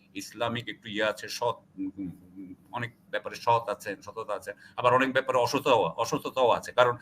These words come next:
আহ, শেখ হাসিনার সাথে আপনি কাজ করছেন, আর আপনি অসততা মেনে নেন নাই, এটা হতে পারে। উনি সবই জানতেন, উনি সবই মেনেছেন। So, ওয়াক্কার সাহেবের অনেক সমস্যা আছে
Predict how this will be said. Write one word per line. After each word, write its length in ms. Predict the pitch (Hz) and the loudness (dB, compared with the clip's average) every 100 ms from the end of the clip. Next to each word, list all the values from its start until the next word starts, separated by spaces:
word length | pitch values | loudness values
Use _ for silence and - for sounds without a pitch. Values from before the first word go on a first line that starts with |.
| - - | -10 6
আহ, 240 | 117 110 | 8 8
শেখ 220 | - 151 147 | 6 4 4
হাসিনার 260 | 135 156 | 0 0
সাথে 180 | 160 147 | 0 2
আপনি 200 | 143 147 | 4 6
কাজ 220 | 143 143 | 8 8
করছেন, 440 | - 143 156 143 123 - - | 6 4 10 10 8 0 -2
আর 160 | 104 127 | 6 8
আপনি 640 | 139 139 151 151 139 143 - | 8 8 10 10 8 2 -4
অসততা 800 | 117 127 160 160 151 156 151 147 139 | 2 4 6 6 6 8 12 12 10
মেনে 340 | 135 156 156 | 8 8 10
নেন 200 | 156 156 | 10 8
নাই, 220 | 180 160 143 - | 10 8 8 0
এটা 100 | - | 4
হতে 160 | 214 190 | 6 6
পারে। 140 | 123 170 | 4 2
উনি 100 | 165 | 8
সবই 240 | 240 226 | 8 10
জানতেন, 300 | 135 92 - - | 4 0 -10 -16
উনি 100 | 123 | -4
সবই 220 | 151 160 | 0 0
মেনেছেন। 380 | 113 87 - - _ _ - | -2 -6 -12 -18 _ _ -10
So, 100 | 226 | 0
ওয়াক্কার 540 | 247 - 170 185 185 208 | 0 0 4 4 4 0
সাহেবের 300 | 214 208 196 | 0 0 -2
অনেক 200 | 175 - | -2 0
সমস্যা 340 | 165 - 175 | 0 2 0
আছে 280 | 170 208 | -2 -2